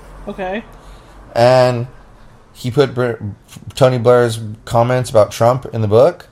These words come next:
Speaker 1: Uh-huh.
Speaker 2: And Tony Blair said it was completely absurd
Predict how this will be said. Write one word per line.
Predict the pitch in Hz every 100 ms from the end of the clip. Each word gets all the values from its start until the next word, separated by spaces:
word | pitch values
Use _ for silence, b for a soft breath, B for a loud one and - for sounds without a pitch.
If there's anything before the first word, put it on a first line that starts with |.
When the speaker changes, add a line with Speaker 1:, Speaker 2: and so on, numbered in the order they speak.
| _
Speaker 1:
Uh-huh. | 208 202 190
Speaker 2:
And | 147 139
Tony | 139 139 147
Blair | 127 131 131 131
said | 127
it | 120
was | 113
completely | - 117 127 127 117
absurd | 107 - 123 120 107